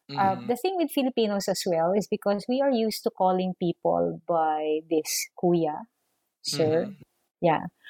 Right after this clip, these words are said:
Speaker 1: So all the crew are like kuya. So, which is actually, for me, is not good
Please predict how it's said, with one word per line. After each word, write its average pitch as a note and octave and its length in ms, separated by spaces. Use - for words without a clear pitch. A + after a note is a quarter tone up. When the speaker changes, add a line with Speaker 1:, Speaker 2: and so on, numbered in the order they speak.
Speaker 1:
So G#3+ 440
all C4 180
the D#4 80
crew A#3+ 300
are G#3+ 180
like F3+ 200
kuya. F3+ 320
So, F3+ 340
which A#3 240
is G#3 300
actually, F3+ 720
for E3+ 180
me, G#3 480
is F3 160
not E3+ 180
good A#3 340